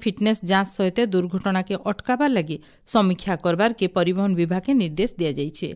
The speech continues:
ଭୁବନେଶ୍ୱର ରୂପାଲି ଛକ ପାଶେ ହେଇଥିବାର ଆମ ବସ୍ ଦୁର୍ଘଟଣା ଥି ଜଣେ ଅଟୋ ଡ୍ରାଇଭରଙ୍କର ଜୀବନ ଯିବାର ଘଟଣା ଥି ମୁଖ୍ୟମନ୍ତ୍ରୀ ଶୋକ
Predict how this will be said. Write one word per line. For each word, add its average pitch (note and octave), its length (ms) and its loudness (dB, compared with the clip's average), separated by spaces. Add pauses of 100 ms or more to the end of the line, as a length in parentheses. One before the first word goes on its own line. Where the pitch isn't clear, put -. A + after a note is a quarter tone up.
(400)
ଭୁବନେଶ୍ୱର C#4 520 4
ରୂପାଲି F#3+ 340 2
ଛକ G3 280 -2
ପାଶେ F#3+ 320 0
ହେଇଥିବାର F3 420 0 (400)
ଆମ A#3+ 200 8 (100)
ବସ୍ A#3+ 280 2
ଦୁର୍ଘଟଣା F#3+ 520 0
ଥି C#4+ 180 0
ଜଣେ F3+ 260 0 (160)
ଅଟୋ G#3 180 2 (100)
ଡ୍ରାଇଭରଙ୍କର F3+ 640 0
ଜୀବନ F#3 320 0
ଯିବାର E3 240 -2
ଘଟଣା F3 340 -4 (100)
ଥି G#3 100 -2 (420)
ମୁଖ୍ୟମନ୍ତ୍ରୀ G#3+ 600 2
ଶୋକ A#3 280 4